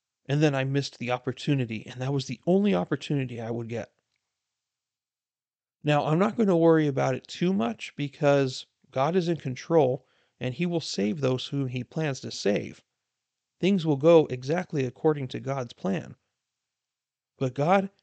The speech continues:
has appointed us with a great responsibility to be his watchmen. And we need to fulfill that role with accuracy and with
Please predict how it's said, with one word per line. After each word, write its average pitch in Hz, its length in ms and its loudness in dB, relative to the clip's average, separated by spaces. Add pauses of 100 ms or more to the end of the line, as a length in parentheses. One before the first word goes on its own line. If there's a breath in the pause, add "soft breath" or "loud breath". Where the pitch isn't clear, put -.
has 139 200 -6
appointed 156 500 0
us 135 180 -2
with 123 100 -8
a 95 80 -10
great 131 400 -4
responsibility 123 1120 -8 (500)
to - 80 -14
be 123 220 -6
his 113 360 -10
watchmen. 127 600 -8 (1400)
And 127 200 -8
we 151 120 0
need 165 280 0
to 147 100 -6
fulfill 143 520 2
that 123 260 -2
role 127 480 4 (540)
with 113 220 -10
accuracy 131 840 -2 (380)
and 127 180 -2
with 123 340 -2